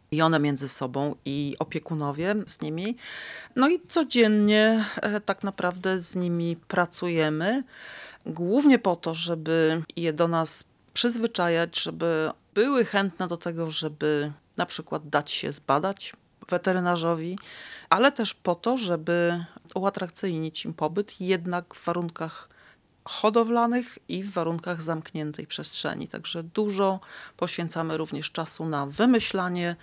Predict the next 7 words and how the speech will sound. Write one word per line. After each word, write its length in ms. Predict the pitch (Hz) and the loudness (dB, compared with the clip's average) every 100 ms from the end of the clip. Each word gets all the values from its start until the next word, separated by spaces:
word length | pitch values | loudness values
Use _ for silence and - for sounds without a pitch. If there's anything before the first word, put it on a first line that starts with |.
| - - | -18 -6
ćwiczeń 640 | - - 262 - 220 220 214 - - - - | 0 4 4 6 4 2 -2 -10 -20 -20 -6
i 160 | - - | -6 -2
atrakcji 680 | 180 - 180 165 - - 151 | -4 -2 -2 -2 -4 -10 -8
dla 200 | 156 160 | -4 -4
nich, 200 | 160 - | -6 -6
żeby 220 | 156 156 | -8 -8
ten 300 | - 147 156 | -6 -4 -6